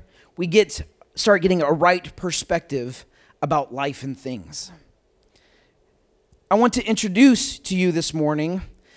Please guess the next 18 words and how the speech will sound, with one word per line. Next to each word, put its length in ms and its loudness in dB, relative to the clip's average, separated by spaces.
the 160 4
author 500 4
of 340 2
every 320 0
created 600 -2
thing. 360 -8
I 120 6
introduce 480 0
to 120 -4
you 120 0
this 240 2
morning 300 0
the 160 0
author 600 0
of 200 2
your 220 4
very 420 2
souls. 680 -4